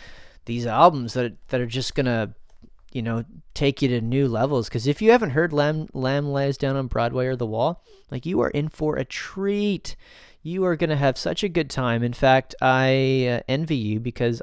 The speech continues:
I can't go back and listen to it for the first time. Um, I, I can't have that experience again.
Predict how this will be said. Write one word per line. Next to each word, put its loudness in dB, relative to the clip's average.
I -4
can't -4
go 2
back 2
and -2
listen -4
to -2
it -4
for -12
the -12
first -6
time. -2
Um, -6
I, -12
I -14
can't -10
have -4
that 0
experience -6
again. -10